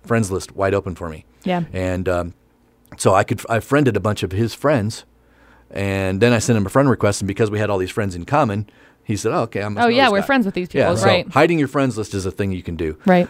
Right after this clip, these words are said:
Speaker 1: Um, also setting your Instagram to private.
Speaker 2: Yeah.
Speaker 1: And then parents also need to know that there is ways that you can have multiple accounts within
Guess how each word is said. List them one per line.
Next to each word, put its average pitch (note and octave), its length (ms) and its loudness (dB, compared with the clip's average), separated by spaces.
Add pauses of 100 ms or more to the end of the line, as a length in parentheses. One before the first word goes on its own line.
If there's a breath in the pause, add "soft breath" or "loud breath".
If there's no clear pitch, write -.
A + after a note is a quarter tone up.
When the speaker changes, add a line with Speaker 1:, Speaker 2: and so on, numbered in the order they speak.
(100)
Speaker 1:
Um, E2+ 340 2
also A#2+ 260 -2
setting A#2+ 320 0
your G#2+ 180 -2
Instagram F2+ 580 -2
to F2 220 -2
private. F2+ 500 0
Speaker 2:
Yeah. F3 140 0 (220)
Speaker 1:
And A2 160 -2
then B2 120 0
parents C3+ 360 -2
also B2+ 220 -2
need A#2 180 -4
to G2+ 60 -8
know A2+ 260 -4
that G#2+ 260 -6
there G#2+ 280 -2
is G#2 300 -6
ways G#2+ 400 4
that - 120 -6
you G2 60 -4
can G2+ 100 -2
have F#2 100 0
multiple F#2+ 300 0
accounts F#2 320 -4
within F2 420 -4